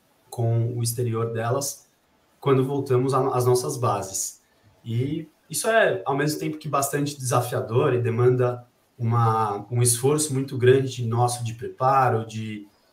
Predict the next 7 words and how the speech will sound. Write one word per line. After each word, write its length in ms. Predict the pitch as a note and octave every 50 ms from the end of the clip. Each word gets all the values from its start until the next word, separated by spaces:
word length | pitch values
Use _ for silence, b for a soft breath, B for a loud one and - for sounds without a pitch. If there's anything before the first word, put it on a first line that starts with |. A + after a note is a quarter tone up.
| _ _ -
é, 460 | A2+ G#2+ G#2+ G2+ G#2+ G#2+ G#2 G#2 -
entender 380 | - A#2 A#2 B2 B2 A#2 B2 B2+
quem 180 | B2 C#3 C3 B2
são 160 | - C3 B2+
os 100 | B2 B2
parceiros 640 | - B2 A2 - - - - C#3 C3+ C3 B2 -
que 340 | - - - A#2+ A#2 A#2